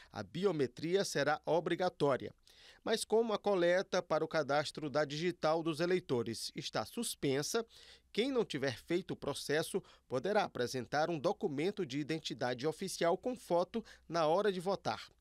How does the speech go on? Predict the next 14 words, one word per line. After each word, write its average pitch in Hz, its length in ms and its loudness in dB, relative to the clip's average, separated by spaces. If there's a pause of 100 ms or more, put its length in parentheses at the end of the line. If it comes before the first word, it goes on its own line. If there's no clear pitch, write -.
(200)
Mesmo 165 500 2
sem 202 300 0
a - 40 -2
biometria, 139 800 0 (240)
os 113 120 -6
eleitores 170 600 0
podem 175 500 0
resolver 120 480 -2
as 113 120 -6
pendências 220 1040 0
pelo 190 220 0
sistema 208 560 -2
Título 214 500 0
Net, 175 460 2